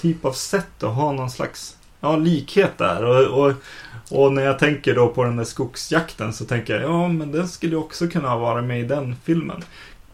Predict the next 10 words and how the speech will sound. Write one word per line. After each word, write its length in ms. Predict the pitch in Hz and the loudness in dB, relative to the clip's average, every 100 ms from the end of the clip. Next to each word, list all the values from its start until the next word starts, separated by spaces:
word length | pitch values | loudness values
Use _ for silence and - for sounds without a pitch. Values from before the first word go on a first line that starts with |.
| - | -2
Eh, 320 | 131 127 127 | 6 6 6
kan 120 | 135 | 2
det 60 | 135 | 4
vara 200 | 131 127 | 8 8
så 220 | 127 123 | 6 4
att, 220 | 110 - | 4 2
eh, 40 | - | -4
regissören 880 | - - 120 - 123 143 170 156 120 | -2 0 0 -2 2 6 8 6 4
här 420 | 117 113 110 - - - - - | 2 4 2 0 -12 -20 -18 -6
liksom 460 | 123 - 120 113 | -6 -2 -4 -4